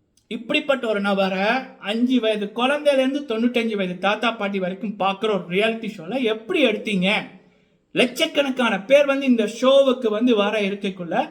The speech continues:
எப்படி இப்படிப்பட்ட ஒரு நபரை விட்டு வச்சீங்க? அது மட்டுமில்ல, அது மட்டுமே இல்லாம ஓட்டே வராத மாயா, ஒரு பத்து ஓட் கூட அந்த அம்மாக்கு வந்திருக்குமான்னு எனக்கு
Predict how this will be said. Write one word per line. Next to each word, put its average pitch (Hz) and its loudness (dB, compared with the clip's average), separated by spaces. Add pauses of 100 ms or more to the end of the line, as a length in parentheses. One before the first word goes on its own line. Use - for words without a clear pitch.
(280)
எப்படி 277 4
இப்படிப்பட்ட 262 -2
ஒரு 220 -2
நபரை 220 0
விட்டு 214 0
வச்சீங்க? 240 0
அது 226 2
மட்டுமில்ல, 254 0 (100)
அது 190 0
மட்டுமே 233 2
இல்லாம 233 2 (520)
ஓட்டே 302 6
வராத 247 0
மாயா, 202 0 (680)
ஒரு 226 2
பத்து 240 -6
ஓட் 294 4
கூட 302 -2
அந்த 247 2
அம்மாக்கு 240 -2
வந்திருக்குமான்னு 226 -2
எனக்கு 180 -4